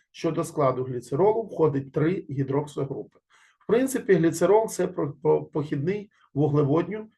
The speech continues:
який називається пропан. Пропан, як ми знаємо, має три атоми карбону і, е, вісім атомів гідрогену. Із цих восьми атомів три атоми заміщені гідроксогрупою О Аш.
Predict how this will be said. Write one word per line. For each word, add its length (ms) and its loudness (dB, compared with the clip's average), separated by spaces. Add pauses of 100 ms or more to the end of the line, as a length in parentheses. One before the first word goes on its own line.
який 240 -4
називається 680 0
пропан. 580 -4 (440)
Пропан, 360 0
як 160 -2
ми 120 0
знаємо, 440 -2
має 340 -2
три 360 -4
атоми 560 -2 (400)
карбону 680 0 (800)
і, 220 2
е, 140 -2 (460)
вісім 460 -4 (100)
атомів 460 0
гідрогену. 800 -4
Із 220 -4
цих 200 -6
восьми 420 -2
атомів 600 -2 (280)
три 360 4
атоми 480 0 (220)
заміщені 640 -2
гідроксогрупою 1120 -2
О 320 -2
Аш. 320 -8